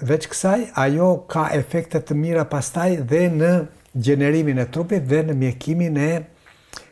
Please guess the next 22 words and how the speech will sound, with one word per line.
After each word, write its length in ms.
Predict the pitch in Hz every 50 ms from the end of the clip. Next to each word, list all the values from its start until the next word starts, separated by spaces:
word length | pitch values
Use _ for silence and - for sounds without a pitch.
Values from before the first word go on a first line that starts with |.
| _ _ -
e 260 | 127 135 143 147 135 -
anemisë, 520 | 135 131 135 135 123 110 101 98 - -
si 100 | - -
thash 220 | - 120 123 110 -
që 160 | - - 120
është, 240 | 113 - - - - _ _ _ - 107 110
është, 380 | 104 - - - - - 120 113 110 107 107 104 - - _ _ _ _ _ _ _ _ _ _ - - -
ë, 160 | - 131 131 127 127 131 127 - - 160
është 300 | 151 - - - 156 156
një 220 | 151 156 156 151 147 143 - - - 127 -
preparat 460 | 143 135 - 143 143 156 151 - -
i 40 | 139
ri 100 | 135 147
që 140 | 131 - -
ka 100 | 131 123
dalë 220 | 120 135 131 120
tashti, 400 | - 117 110 - - - 185 208 247 226 - - _ - - _ _ _ _ _ _ _ _ _ _ - _ _ _ _ _ _ - _ _ _ _ _ _ _ _ _ - - _
vitaminik, 840 | 113 107 101 104 - - 120 110 104 107 123 151 185 180 - - -
në 120 | 117 117
oral 380 | 117 117 123 123 117 104 92 - -
ta 120 | - 87
quhet, 380 | - - - 135 151 202 226